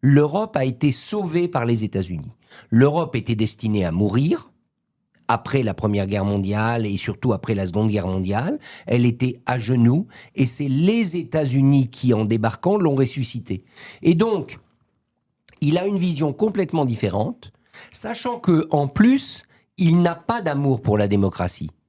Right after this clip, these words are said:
C'est ça la grande différence. S'il avait une affection pour la démocratie, naturellement, il aurait une affection pour l'Europe. C'est assez logique. Il se sentirait une forme de connivence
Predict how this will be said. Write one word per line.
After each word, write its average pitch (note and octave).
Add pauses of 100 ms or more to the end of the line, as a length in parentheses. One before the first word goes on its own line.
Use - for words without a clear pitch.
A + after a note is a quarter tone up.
(560)
C'est -
ça G#3+
la D3+
grande B2
différence. G2+ (220)
S'il A3
avait G#3
une D3+
affection F3+
pour C3
la A#2+
démocratie, A2 (320)
naturellement, A#2+
il B2+
aurait C#3+
une C3+
affection A#2
pour B2
l'Europe. D#3+ (720)
C'est F2+
assez G2+
logique. D#3 (200)
Il B2
se C3
sentirait C#3
une D3
forme C#3
de A2+
connivence C#3